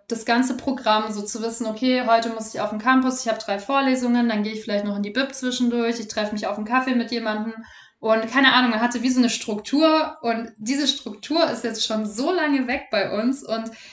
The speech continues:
ich frag mich manchmal, also ich weiß nicht, wie's bei dir ist, aber meiner Meinung nach waren die Studenten schon sehr lange ein blinder Fleck bei dem ganzen Corona-Zeug so.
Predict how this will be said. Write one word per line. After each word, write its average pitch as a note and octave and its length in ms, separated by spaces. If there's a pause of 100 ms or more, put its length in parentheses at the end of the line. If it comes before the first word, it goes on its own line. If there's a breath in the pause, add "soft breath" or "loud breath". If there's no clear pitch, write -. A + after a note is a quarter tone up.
(140 loud breath)
ich - 320
frag B3+ 340
mich D4 140
manchmal, C4+ 500
also A3 240 (380)
ich - 120
weiß A3+ 220
nicht, A3 100
wie's G#3+ 140
bei G3 120
dir D#4 220
ist, G3 160
aber G#3 180
meiner A3 260
Meinung A#3 340
nach A3 260
waren G#3 220
die G#3+ 80
Studenten G#3 460
schon A#3 340
sehr A3+ 300
lange A3+ 280
ein G#3 160
blinder G3+ 360
Fleck A3 320 (120)
bei F#3+ 300
dem F#3+ 160
ganzen F#3+ 540
Corona-Zeug G3+ 840
so. A#3+ 320